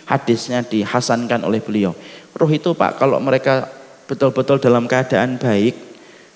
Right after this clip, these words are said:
maka kemudian dia itu nanti akan kumpul dengan ruh-ruh yang baik. Dan kalau mereka menyambut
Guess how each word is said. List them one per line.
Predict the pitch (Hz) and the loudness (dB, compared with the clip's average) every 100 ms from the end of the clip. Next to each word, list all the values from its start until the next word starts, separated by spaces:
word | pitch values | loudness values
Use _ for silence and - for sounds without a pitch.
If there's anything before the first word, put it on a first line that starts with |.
| - | -8
maka | 135 160 | 0 2
kemudian | 160 151 151 156 147 | 2 0 2 4 4
dia | 147 147 | 4 2
itu | 151 190 | 0 -2
nanti | 180 165 | -2 0
akan | 185 - 170 180 | 0 0 -2 -2
kumpul | 170 180 151 | 0 0 0
dengan | 135 | -4
ruh-ruh | 135 165 - 156 | -4 -4 -4 -4
yang | 135 117 | -4 -6
baik. | 117 104 - - - - _ | -4 -4 -6 -16 -20 -20 _
Dan | 131 123 | 0 4
kalau | 147 160 | 6 6
mereka | 165 160 165 | 4 4 2
menyambut | 170 185 202 143 | 2 0 2 0